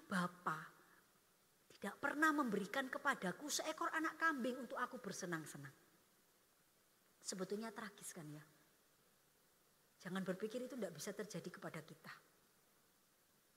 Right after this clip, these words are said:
Satu ketika saya pernah ngomong sama suami saya, "Aku mbok belikan apa?" gitu ya waktu itu ya. Lalu dia ngomong gini, "Kok niki kok kayak si sulung sih? Lah wong kon niku nek ate tuku apa-apa iku iso lho,"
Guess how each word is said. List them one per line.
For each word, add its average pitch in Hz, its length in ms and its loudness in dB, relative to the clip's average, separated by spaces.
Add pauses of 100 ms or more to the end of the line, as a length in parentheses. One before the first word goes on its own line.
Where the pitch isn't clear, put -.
(540)
Satu 190 240 -6
ketika 202 240 -2
saya 196 240 2
pernah 185 240 4
ngomong 175 240 4
sama 151 240 -2
suami 147 320 -4
saya, 151 160 -10 (720)
"Aku 349 240 8
mbok - 240 8
belikan 208 400 6
apa?" 262 400 12
gitu 180 160 4
ya 175 160 8
waktu 180 240 2
itu 180 160 4
ya. 156 80 4 (560)
Lalu 226 160 -4
dia 208 160 0
ngomong 170 160 0
gini, 147 240 -8 (400)
"Kok 240 80 -8
niki 269 160 -8
kok 277 160 -2
kayak 247 240 2
si 240 80 0
sulung 214 400 4
sih? 165 160 0 (520)
Lah 175 160 6
wong 226 160 8
kon 294 160 12
niku 311 160 4
nek 294 200 8
ate 311 240 6
tuku 311 200 0
apa-apa 311 600 12
iku 349 160 6
iso 320 320 12
lho," 233 160 12